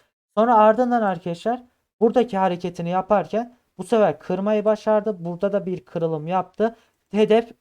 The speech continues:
en üst band gözüküyor. Yani yeniden yüz hedefini gözüküyor. Buradaki yüz hedefine bir daha ulaşabilecek miyiz? Bakacağız. Yani şöyle bir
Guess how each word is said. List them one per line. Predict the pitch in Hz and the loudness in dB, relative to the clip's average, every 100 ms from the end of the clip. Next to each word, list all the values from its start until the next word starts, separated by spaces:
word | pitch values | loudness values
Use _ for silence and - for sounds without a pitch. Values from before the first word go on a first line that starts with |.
| - | -6
en | 208 208 | -2 -2
üst | 190 - | -6 -2
band | 202 202 202 | 0 0 -2
gözüküyor. | 190 170 165 147 | -6 -6 -4 -2
Yani | 147 175 175 | 0 0 -4
yeniden | 185 180 175 185 - _ - | -6 -6 -6 -6 -10 _ -6
yüz | 180 196 | -4 -4
hedefini | 180 170 160 170 190 | -6 -4 -4 -4 -6
gözüküyor. | 175 170 165 180 175 190 202 _ - | -4 -6 -8 -12 -6 -4 -6 _ -6
Buradaki | 196 208 208 | 0 0 0
yüz | 190 196 | -4 -4
hedefine | 190 175 175 196 | -4 -6 -6 -6
bir | 180 190 | -4 -4
daha | 190 190 | 0 0
ulaşabilecek | 180 180 190 180 180 185 180 | 0 -2 -4 -4 -6 -8 -10
miyiz? | 165 185 165 | -10 -8 -4
Bakacağız. | 175 - 135 131 | -4 -4 -6 -2
Yani | 151 143 | -4 -6
şöyle | - 185 170 | -4 -2 -2
bir | 156 196 | -4 -6